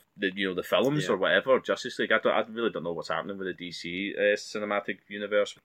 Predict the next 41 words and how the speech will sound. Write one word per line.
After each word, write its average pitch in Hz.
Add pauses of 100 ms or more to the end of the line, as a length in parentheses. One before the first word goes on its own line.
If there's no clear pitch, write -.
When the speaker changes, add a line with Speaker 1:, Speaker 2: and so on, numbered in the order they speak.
(140)
Speaker 1:
I'd, 120
I'd -
be 156
more 92
than 78
happy 92
with 92
a -
T 90
V 90
Speaker 2:
Yeah. -
Speaker 1:
series 262
as 214
well. 147
So, 139
you 127
know, 107
Superman -
Speaker 2:
Would 110
you, 110
Speaker 1:
and 98
Speaker 2:
would 123
you 143
Speaker 1:
Supergirl. 139
Speaker 2:
move 143
Jimmy 135
Olsen 135
from 120
Supergirl 123
back 123
to -
Superman 160
then, 107
or 104
we 104
just 98
have 101
an 95
all 92
new 92
cast? 95